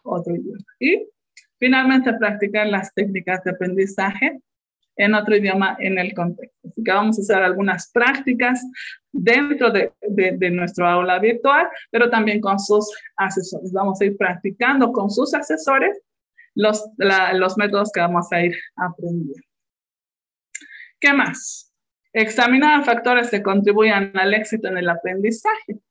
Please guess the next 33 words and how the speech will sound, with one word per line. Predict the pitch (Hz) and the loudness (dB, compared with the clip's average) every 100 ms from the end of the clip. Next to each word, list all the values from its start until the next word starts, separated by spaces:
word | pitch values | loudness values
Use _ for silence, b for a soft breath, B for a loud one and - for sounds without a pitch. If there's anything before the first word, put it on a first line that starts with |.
| _ _ _ b - | _ _ _ b -2
porque | 220 269 | 2 2
hay | 294 - | 0 0
cosas | 320 - 302 320 494 - - _ _ _ _ - | 0 0 2 0 0 -10 -20 _ _ _ _ -2
que | 254 302 - 202 | 2 2 0 -4
nos | 226 233 233 220 - - | 2 4 4 0 -4 -2
facilitan | 214 220 - 233 226 240 302 359 - 180 170 | 0 0 -2 0 2 2 0 0 -4 -4 -2
aprender, | 180 175 175 170 175 _ | -2 -2 -6 -8 -12 _
pero | 208 214 | 2 2
hay | 226 | 2
cosas | 269 277 | 0 0
también | 269 269 269 277 277 | 0 2 4 4 4
que | 247 | 4
nos, | 226 220 214 - B B B | 4 2 0 -10 B B B
eh, | 220 202 | 0 2
detienen, | 220 214 - - 247 262 247 208 | 2 2 -4 -6 2 4 4 4
nos | 208 214 208 | 0 0 -2
estancan, | 202 - - 226 233 220 196 180 | -4 -8 -4 0 4 2 2 0
y | 180 | 0
hay | 185 | 0
una | 185 180 | 0 0
palabra | 180 180 180 | 2 2 2
que | 190 | -2
se | - 190 | -2 -2
usa | 196 - 180 | -2 -6 -2
en | |
la | 170 | -2
U | 170 - | -4 -6
C | - | -4
L, | 196 - | -4 -2
que | 190 | -4
es | - | 0
la | 190 - - | -2 -2 -6
fosilización. | - 269 262 285 254 247 247 226 226 277 208 170 | 0 0 0 0 2 2 0 0 2 2 2 -2